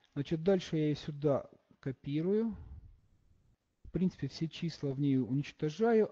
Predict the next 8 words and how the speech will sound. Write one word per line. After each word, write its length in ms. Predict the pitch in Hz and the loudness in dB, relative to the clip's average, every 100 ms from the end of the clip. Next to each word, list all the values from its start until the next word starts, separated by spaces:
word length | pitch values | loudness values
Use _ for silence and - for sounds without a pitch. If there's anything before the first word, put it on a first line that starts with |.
| 143 | -2
а 60 | |
вместо 400 | 143 160 156 - | 0 0 -2 -2
них 180 | 175 233 | 2 2
ставлю 420 | - - 160 143 | 0 -2 0 0
формулы. 840 | 135 - 123 120 110 104 95 90 95 _ _ - _ _ | -2 -6 -2 -2 0 -4 -6 -10 -12 _ _ -20 _ _
Ну, 180 | 175 196 | 0 2
вот, 300 | 151 165 156 | 4 2 0
э, 280 | 113 131 123 | -2 0 0